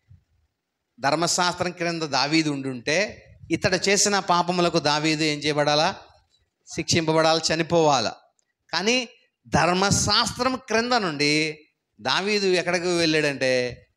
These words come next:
విశ్వాస, విశ్వాసం క్రిందకి వెళ్ళాడు. ఆయన వాగ్దా-, సువార్తను విశ్వసించిన కారణం చేత పాపములకు ప్రాయశ్చిత్తములో పరిహారం కలిగింది.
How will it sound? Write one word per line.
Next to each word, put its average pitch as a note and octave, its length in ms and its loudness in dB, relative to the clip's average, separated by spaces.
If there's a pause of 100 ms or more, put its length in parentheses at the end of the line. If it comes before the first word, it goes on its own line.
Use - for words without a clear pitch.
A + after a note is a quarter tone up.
(280)
విశ్వాస, D#3+ 640 0
విశ్వాసం F3 920 -2
క్రిందకి D#3+ 380 0
వెళ్ళాడు. B2+ 340 0 (800)
ఆయన C3+ 240 0
వాగ్దా-, C3+ 520 -2
సువార్తను F3+ 1400 0 (100)
విశ్వసించిన G#3 720 2
కారణం F#3 420 0
చేత A#2+ 520 -2 (440)
పాపములకు D3 800 -4 (520)
ప్రాయశ్చిత్తములో C3+ 840 -4
పరిహారం B2+ 680 -2
కలిగింది. A2+ 440 -8